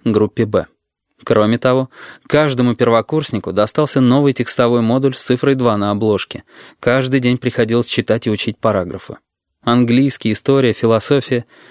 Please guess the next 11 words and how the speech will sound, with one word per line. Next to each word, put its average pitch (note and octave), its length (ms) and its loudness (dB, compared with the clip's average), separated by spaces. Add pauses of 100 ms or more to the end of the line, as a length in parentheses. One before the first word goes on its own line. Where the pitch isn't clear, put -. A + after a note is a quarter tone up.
(120)
всё - 360 0
шло C#3+ 260 0
прахом, - 480 -2 (180)
ни C#3+ 140 6
на D3 160 4
что D3+ 220 0
не A#2+ 100 2
хватало A2+ 400 2
времени. G2+ 420 -2 (500)
Только C#3 240 2
физкультура, D#3 640 0